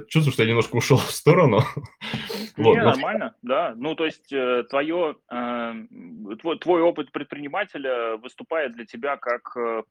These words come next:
Speaker 2: призма, через которую ты смотришь, как некая опора, которую ты привносишь в ваше взаимодействие.
Speaker 1: Ну да, да, да. Есть, э, некие моменты, которые я точно знаю, что работают,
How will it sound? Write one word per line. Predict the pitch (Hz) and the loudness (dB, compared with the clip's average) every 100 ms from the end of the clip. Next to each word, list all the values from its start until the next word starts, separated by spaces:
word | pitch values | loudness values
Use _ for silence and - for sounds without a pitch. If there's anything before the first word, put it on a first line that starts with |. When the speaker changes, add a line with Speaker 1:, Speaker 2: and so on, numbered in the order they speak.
| _ _ | _ _
Speaker 2:
призма, | 135 143 131 127 | -14 -12 -12 -14
через | - 117 | -14 -12
которую | - 120 127 120 | -10 -8 -8 -10
ты | 127 | -14
смотришь, | - 165 135 - | -12 -10 -10 -8
как | 123 | -8
некая | 131 123 123 | -6 -4 -2
опора, | 101 - 147 123 | -2 -2 -2 -2
которую | 107 123 117 107 | -8 -10 -10 -10
ты | - 117 - _ _ _ _ | -8 -10 -12 _ _ _ _
привносишь | 165 160 156 170 180 135 - | -4 -4 -4 -6 -6 -10 -10
в | 127 | -4
ваше | 139 139 135 127 123 | -4 -4 -6 -6 -6
взаимодействие. | 120 131 123 110 92 _ - - _ _ _ 104 | -6 -6 -6 -8 -12 _ -20 -20 _ _ _ -2
Speaker 1:
Ну | 120 185 131 | 4 4 6
да, | 107 98 92 | 6 6 6
да, | 87 87 92 85 | 4 4 4 4
да. | 87 82 | 2 2
Есть, | 87 113 - - | 2 0 -2 0
э, | 92 92 | 2 4
некие | 95 110 - 95 92 | 4 2 0 0 2
моменты, | 90 101 117 104 80 | 4 4 2 2 0
которые | - 82 95 87 | -2 2 2 4
я | |
точно | 104 - 92 | 2 0 0
знаю, | 92 92 | 2 2
что | 87 95 | 2 0
работают, | 120 151 196 151 120 80 | 2 2 2 2 2 -2